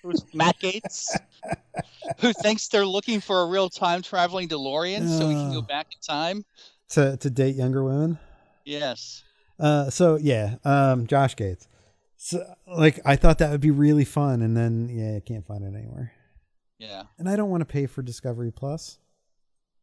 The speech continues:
Speaker 2: or whatever it's called.
Speaker 1: Yes, it's Discovery Plus.
Speaker 2: Well, there's a seven-day free trial.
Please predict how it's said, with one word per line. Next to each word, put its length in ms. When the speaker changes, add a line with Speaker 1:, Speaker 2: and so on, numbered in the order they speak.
Speaker 2:
or 100
whatever 320
it's 120
called. 420
Speaker 1:
Yes, 420
it's 260
Discovery 420
Plus. 400
Speaker 2:
Well, 180
there's 180
a 60
seven-day 420
free 220
trial. 520